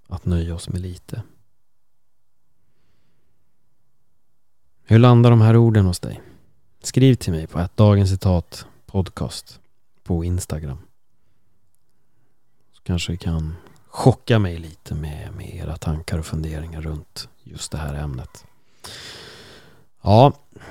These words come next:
försök att nöja dig mindre, för du är fylld av potential och har så mycket stora möjligheter i ditt liv än att bara vara en konsument och köpa massa prylar.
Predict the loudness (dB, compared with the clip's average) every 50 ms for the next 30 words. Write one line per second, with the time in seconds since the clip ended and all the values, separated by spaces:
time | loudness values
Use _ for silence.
0 | -18 -8 0 0 4 6 8 6 6 6 6 6 8 8 10 10 10 8 8 8
1 | 10 10 10 10 8 8 8 6 4 4 4 6 6 8 8 8 6 8 6 8
2 | 8 8 8 6 6 4 6 8 6 8 8 8 8 8 8 8 8 8 8 8
3 | 6 6 6 4 2 4 6 8 8 8 8 6 6 6 4 2 2 6 6 8
4 | 8 8 8 8 8 8 8 8 6 6 6 6 4 4 0 0 4 6 8 8
5 | 8 8 6 4 6 6 8 8 10 10 10 8 8 6 4 4 4 4 4 4
6 | 2 2 4 4 4 6 6 4 4 4 2 2 4 4 4 4 4 2 4 4
7 | 6 6 4 4 2 0 -4 -4 -2 -2 2 4 4 4 4 2 0 0 0 0
8 | 0 -2 0 2 2 6 8 8 8 8 8 6 6 4 2 -2 -8 -12